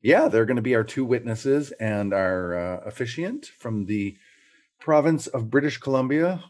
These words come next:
ordained by the Canadian government. And we will be, uh, married, married couple tomorrow night.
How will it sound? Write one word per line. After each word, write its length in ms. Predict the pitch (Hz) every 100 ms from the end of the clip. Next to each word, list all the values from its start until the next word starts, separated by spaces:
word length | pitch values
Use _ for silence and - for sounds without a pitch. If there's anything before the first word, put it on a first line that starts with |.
| -
ordained 440 | 120 117 117 113
by 140 | 107 107
the 200 | 104 95
Canadian 460 | - 120 113 113
government. 460 | 113 143 269 320 - _ _ _ _ _ _ -
And 200 | 117 107
we 120 | 104
will 200 | 98 92
be, 320 | 90 87 85
uh, 400 | 80 78 82 82 _ _
married, 540 | 95 90 87 87 82 82 _ _ _ _ _ -
married 240 | 90 92
couple 320 | - 117 123
tomorrow 300 | - 90 87
night. 260 | 92 143